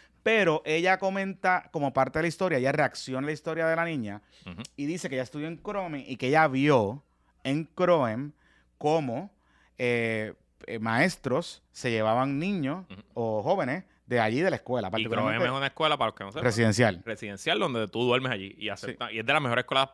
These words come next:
Speaker 2: de Puerto Rico, de las top tres escuelas públicas de Puerto Rico y,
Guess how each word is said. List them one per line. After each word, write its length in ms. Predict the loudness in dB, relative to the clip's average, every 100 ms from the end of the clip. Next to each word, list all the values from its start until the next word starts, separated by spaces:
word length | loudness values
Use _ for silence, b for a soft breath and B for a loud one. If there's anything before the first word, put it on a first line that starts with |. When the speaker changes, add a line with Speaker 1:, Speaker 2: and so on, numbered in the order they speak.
| _
Speaker 2:
de 100 | -4
Puerto 220 | -4 -4
Rico, 540 | -4 -4 -2 -2 -4 -10
de 360 | -20 -20 -12 -8
las 160 | -6
top 200 | -4 -6 -2
tres 160 | -2
escuelas 240 | 0 0 0
públicas 300 | -4 0 0
de 40 |
Puerto 220 | 0 -2
Rico 380 | -2 0 0 0
y, 640 | -2 -4 -2 -4 -4 -8